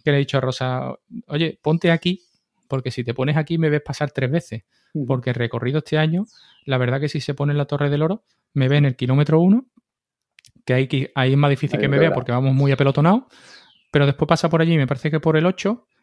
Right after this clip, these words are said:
Speaker 1: y después se mueve ella trescientos metros y me ve pasar por el diecisiete. Entonces, la verdad que... Pero no le voy a dar nada de comida ni nada, porque ella es un desastre para eso y, y en el momento en que te pongas en un lado o en otro,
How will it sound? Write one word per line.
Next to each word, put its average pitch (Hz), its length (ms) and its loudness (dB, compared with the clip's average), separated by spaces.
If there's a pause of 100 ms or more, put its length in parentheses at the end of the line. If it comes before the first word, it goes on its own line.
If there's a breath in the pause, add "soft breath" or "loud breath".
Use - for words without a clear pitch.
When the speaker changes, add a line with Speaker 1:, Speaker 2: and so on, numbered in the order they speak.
Speaker 1:
y 143 200 -2
después 131 280 -2
se - 100 -4
mueve 160 240 4
ella 135 220 0
trescientos 151 400 0
metros 175 440 2
y 160 100 2
me 135 100 6
ve 143 120 0
pasar 139 300 0
por 139 140 0
el 135 80 -2
diecisiete. 120 600 -4 (440 soft breath)
Entonces, 131 1200 0
la 127 120 0
verdad 120 320 0
que... 131 680 0 (360 soft breath)
Pero 135 200 2
no 143 120 6
le 143 100 6
voy 147 140 4
a 143 40 4
dar 139 140 2
nada 139 200 2
de 135 120 0
comida 160 400 -2
ni 151 100 -4
nada, 113 240 -4
porque 113 840 -8
ella 139 180 0
es 131 60 4
un 143 60 2
desastre 143 360 -2
para 143 160 -2
eso 190 260 0 (100)
y, 120 720 2 (180)
y 143 80 0
en 131 60 4
el 127 60 2
momento 131 280 4
en 143 60 0
que 139 80 0
te 143 100 0
pongas 139 220 0
en 139 60 2
un 135 120 0
lado 135 140 2
o - 20 0
en 135 60 0
otro, 156 240 -4